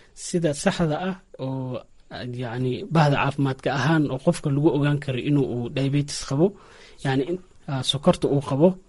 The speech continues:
yacni, wuxuu ka cabtaa inta badan qofkii ku dhahaya, eh, "Waa kaadi badanahay, eh, biyo badanaa cabaa, waa daalanahay, miisaankeygaa dhacay."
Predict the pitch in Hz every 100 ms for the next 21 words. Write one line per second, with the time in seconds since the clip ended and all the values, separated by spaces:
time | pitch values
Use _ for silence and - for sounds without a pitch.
0 | - - - 139 127 127 127 127 123 127
1 | 147 - 147 - 147 143 160 143 151 135
2 | 139 147 143 147 - 131 143 135 139 143
3 | 156 - - - - - 127 123 135 120
4 | 127 135 143 135 135 135 123 131 165 -
5 | - - 131 123 123 131 135 127 131 131
6 | 113 131 139 156 - - - 131 127 117
7 | 135 135 139 139 135 139 175 - - 139
8 | 131 143 143 139 135 127 127 127 127